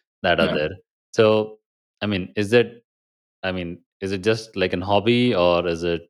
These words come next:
Speaker 1: uh, actually something that is taken up as a project or something?
Speaker 2: I just, it, honestly, those bugs, they just happened.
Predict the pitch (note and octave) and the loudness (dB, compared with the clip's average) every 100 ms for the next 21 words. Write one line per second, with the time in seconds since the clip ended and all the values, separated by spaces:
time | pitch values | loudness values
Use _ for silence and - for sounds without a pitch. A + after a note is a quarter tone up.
0 | - E2 E2 - F2 F#2 G2 F2+ F2 F2+ | -2 0 0 -2 -4 -4 -2 -2 -2 -4
1 | F2 F2+ F2 F2 - F2+ F2 D#2+ - _ | -4 -4 -4 -8 -10 -2 0 0 -6 _
2 | _ _ _ F#2 F2 E2 - F2+ F2 F2+ | _ _ _ -6 -4 -4 -4 -4 -2 0
3 | F2+ F2+ - E2+ E2+ - F2 F2+ G2 G2+ | 0 -2 -4 -4 0 2 4 4 -2 -2
4 | F#2 F#2+ G2+ G2+ G#2+ G#2+ _ - _ _ | -4 -4 -2 -4 -4 -10 _ -20 _ _
5 | - G2+ G#2+ A#2 - A2+ - G#2+ A2+ B2 | -6 -2 0 -2 -2 -8 -4 -2 0 0
6 | B2+ G#2+ G2 A2 A2+ - F#2 G2 F#2 G2 | 0 0 0 0 -2 -4 -6 -4 -4 -6
7 | D#2 E2 D2+ | -6 -10 -14